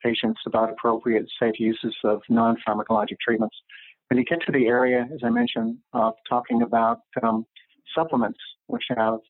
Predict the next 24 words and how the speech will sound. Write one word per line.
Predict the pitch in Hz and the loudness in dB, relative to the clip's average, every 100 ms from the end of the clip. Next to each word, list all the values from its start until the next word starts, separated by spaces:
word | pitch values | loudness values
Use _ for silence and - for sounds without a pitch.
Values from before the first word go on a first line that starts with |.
| - | -4
potent | 123 127 117 113 | -2 0 -2 0
biological | 117 120 117 113 113 | 0 2 0 -2 -2
activity, | 107 - 165 147 135 127 | -2 -2 0 2 2 0
including | 147 - 113 113 - | -4 -2 0 0 0
certain | 120 113 | 0 2
amino | 110 107 107 | 0 2 2
acids | 123 120 120 - - - | 2 0 -4 -4 -10 0
and | 113 | 2
other | 113 113 | 2 0
kinds | 117 110 107 | 0 0 -2
of | - | -2
supplements | 120 - 117 107 - - | -2 2 0 0 -6 -4
that | 107 | 0
are | 104 | 2
available | 110 107 107 | 2 2 2
over | 101 104 | 0 -2
the | 104 - | -2 0
counter, | 123 120 107 - - | 2 2 0 -4 -6
it's | 117 123 | -2 -2
important | 117 120 110 101 120 | 0 0 0 -2 0
to | 110 | 2
add | 113 | 4
a | 104 | 2
layer | 107 107 110 107 | 2 2 2 2